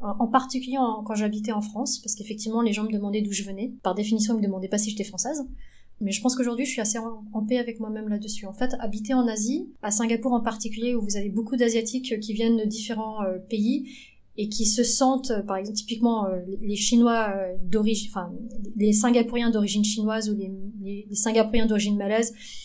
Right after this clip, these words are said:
se sentent, euh, chinois et malais, mais sans l'être réellement. Ça participe finalement à la prise de conscience qu'on est d'une certaine origine sans l'être complètement, et que là, il y a de la richesse, en fait, dans le mélange et, euh,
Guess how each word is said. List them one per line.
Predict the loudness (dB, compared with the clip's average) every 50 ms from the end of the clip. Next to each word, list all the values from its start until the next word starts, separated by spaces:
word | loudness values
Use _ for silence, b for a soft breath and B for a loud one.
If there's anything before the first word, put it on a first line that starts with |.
| B B B
se | 0 2 2 4 4 4 4 4 6
sentent, | 6 6 8 8 6 6 6 4 2
euh, | 2 2 2
chinois | 2 2 4 4 4 4 4 4 2
et | 0 2
malais, | 4 4 6 6 8 8 8
mais | 8
sans | 6 4 2 0
l'être | -2 -4 -4 -4 -4
réellement. | -2 -2 -2 -2 0 2 2 2 2 0 4 6 8
Ça | 8 8 8
participe | 8 6 4 4 4 0 0 0 0 -2 -4
finalement | -2 2 4 4 6 6 6 6 6 6
à | 6 6
la | 4 4 2 0 -2 -4 -6 -8 -8 -10 -8
prise | -2 0 2 4 4
de | 4
conscience | 4 4 2 2 2 -2 -2
qu'on | 0 0 0 0
est | 0 2 0 0 0 0 4 8
d'une | 10 10 10
certaine | 10 6 4 6 10 12 12
origine | 12 12 10 6 4 2 2
sans | 2 2 2
l'être | 2 2 0 0 -4
complètement, | -4 -4 -4 -2 -2 -2 0 2 4 4 4 4
et | 4 2 2
que | 2 -2
là, | 0 0 2 2 4 4
il | 6 6
y | 6
a |
de | 6 8
la | 6
richesse, | 6 4 2 2 2 2 2 0
en | 0 0
fait, | -2 -2 -2 -2
dans | 2 4
le | 4 4
mélange | 4 4 2 2 2 2 2 0 0
et, | -2 -2 -2 -2
euh, | -2 -2